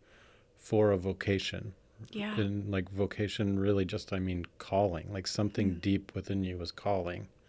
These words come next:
Speaker 2: That's exactly how it felt. It sounds so cheesy, but I bawled my way through
Speaker 1: <laughs>
Speaker 2: Frozen two because <laughs> Elsa, I felt like, was experiencing, like, a much more dramatized,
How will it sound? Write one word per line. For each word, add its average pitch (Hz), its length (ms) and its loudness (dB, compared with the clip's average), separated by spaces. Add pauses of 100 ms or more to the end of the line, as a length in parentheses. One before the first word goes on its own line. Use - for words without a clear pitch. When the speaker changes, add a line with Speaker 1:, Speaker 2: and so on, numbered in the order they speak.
(140)
Speaker 2:
That's - 120 -8
exactly 202 500 0
how 185 140 -6
it 180 80 -10
felt. - 240 -4 (260)
It 214 80 -8
sounds 240 260 2
so 233 240 2
cheesy, 208 520 -4 (260)
but 226 100 -4
I 233 120 6
bawled 220 360 8
my 208 180 4
way 190 220 2
through 190 480 0 (140)
Speaker 1:
<laughs> - 160 0
Speaker 2:
Frozen 208 460 4
two 226 360 6 (340)
because 240 560 10 (460)
<laughs> - 460 4
Elsa, 262 420 12
I 262 280 12
felt 359 280 12
like, 392 140 12
was 403 240 12
experiencing, 311 1000 6 (600)
like, 226 440 10 (420)
a 240 80 6
much 277 420 8
more 254 320 8 (760)
dramatized, 220 1200 6